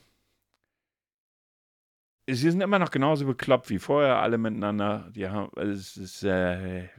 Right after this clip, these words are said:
es ist so schrecklich. Was gibt's denn? Ja, es gibt einen Streamer, der nennt sich Elias N fünfundneunzig oder sowas. Der hatte jetzt ein Fußballturnier organisiert und hat dazu andere Influencer eingeladen.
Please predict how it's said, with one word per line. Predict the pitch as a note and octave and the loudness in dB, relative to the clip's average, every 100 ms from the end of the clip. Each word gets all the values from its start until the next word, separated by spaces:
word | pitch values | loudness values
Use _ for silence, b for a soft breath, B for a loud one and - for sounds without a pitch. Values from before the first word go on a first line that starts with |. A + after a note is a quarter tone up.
| _ _ _ _ _ _ _ _ | _ _ _ _ _ _ _ _
es | - | -20
ist | - - | -16 -10
so | G2 | -8
schrecklich. | G2 - F2+ F#2+ - D#2 D#2 - b b b b b b b _ | -8 -4 0 0 0 -4 -4 -10 b b b b b b b _
Was | G#2+ C3 - | -10 -8 -8
gibt's | - E3+ | -8 -6
denn? | A#2 A#2 | -2 2
Ja, | C#3+ | 2
es | C#3 | 2
gibt | F#3 C3 | -4 -2
einen | A#2+ D3+ | -2 -2
Streamer, | C#3+ - E3+ G3 F3 | -4 -8 -6 -2 2
der | C3+ | 2
nennt | C3 C#3+ C3+ | 0 -2 -4
sich | B2+ - | -10 -4
Elias | A2 G2 A2 D3 D#3 D3 D3 - - - - _ _ _ - | -2 -2 -2 2 4 4 0 -4 -12 -14 -18 _ _ _ -10
N | G#2 A2+ | -6 -6
fünfundneunzig | - A2+ G2+ G2+ A2+ D#3+ E3+ D3 | -6 -6 -4 0 0 0 -2 -2
oder | C3+ | -2
sowas. | B2+ C3 C3 - | 0 0 0 0
Der | G#2+ | -4
hatte | G#2+ A2 G#2 G#2 | -4 -2 0 2
jetzt | F#2+ F#2+ - | 0 -2 -8
ein | |
Fußballturnier | F#2+ - E3+ - C3+ C3 B2 A#2+ B2+ A#2+ B2 B2 | -14 -14 -14 -2 0 2 2 -2 -6 -6 -2 -2
organisiert | A#2 A#2 A#2+ A#2 A2+ A#2 A#2 B2+ - b b b b b b | 0 0 -2 -6 -6 -2 -2 -2 -6 b b b b b b
und | A2 G#2 | -8 -4
hat | A2+ | -2
dazu | G2 F#2+ - | -2 -4 -2
andere | A2+ E3+ F3+ | 0 2 2
Influencer | C3+ D3+ - B2 B2 B2+ | 2 -2 -2 -2 -2 -2
eingeladen. | E2 A2 A2 G2+ G2+ G2+ G#2+ | -2 -2 -2 0 0 -2 -6